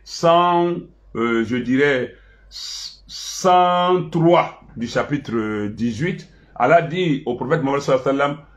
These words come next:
dis, قل, dis-le, ألا أنبئكم, ne vais-je pas vous informer, bil akhsarina minkum a'mala, euh,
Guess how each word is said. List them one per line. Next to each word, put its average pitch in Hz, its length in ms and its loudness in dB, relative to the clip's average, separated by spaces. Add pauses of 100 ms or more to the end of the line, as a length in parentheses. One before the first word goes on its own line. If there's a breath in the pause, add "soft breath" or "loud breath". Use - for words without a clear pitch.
(160)
dis, 175 480 2 (220)
قل, 120 480 0
dis-le, 170 460 4 (960)
ألا 180 420 4
أنبئكم, 160 1000 2 (420)
ne 139 240 2
vais-je 175 460 4
pas 190 500 0 (360)
vous 170 640 2 (140)
informer, 160 960 4 (440)
bil 156 280 4
akhsarina 156 1200 2 (140)
minkum 147 580 0
a'mala, 160 920 2 (300 soft breath)
euh, 143 720 4